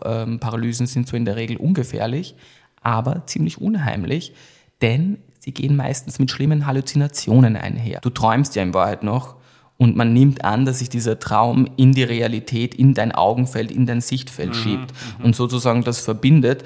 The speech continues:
Speaker 1: sodass es für die eben, weil, weil du deine Umgebung ja wahrnimmst, wie sie ist,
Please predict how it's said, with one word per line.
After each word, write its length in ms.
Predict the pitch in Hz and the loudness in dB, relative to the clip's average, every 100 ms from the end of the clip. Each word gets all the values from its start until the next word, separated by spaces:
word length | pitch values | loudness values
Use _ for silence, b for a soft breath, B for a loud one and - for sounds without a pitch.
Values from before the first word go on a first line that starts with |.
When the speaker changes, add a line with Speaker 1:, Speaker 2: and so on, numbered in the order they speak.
| B | B
Speaker 1:
sodass 300 | - 123 117 | -4 0 0
es 100 | 120 | -2
für 160 | - 123 | -4 -4
die 320 | 123 139 - | -2 -4 -2
eben, 260 | 120 127 113 | 0 2 2
weil, 280 | 123 120 123 | 0 -2 -2
weil 160 | 123 | -2
du 60 | 131 | 0
deine 220 | 117 110 | 0 0
Umgebung 400 | 101 113 156 123 | -4 -2 -2 0
ja 160 | 110 107 | -2 -4
wahrnimmst, 460 | 104 110 117 - | -4 -4 -6 -6
wie 100 | 113 | -8
sie 200 | 113 92 | -8 -6
ist, 260 | 139 - | -6 -6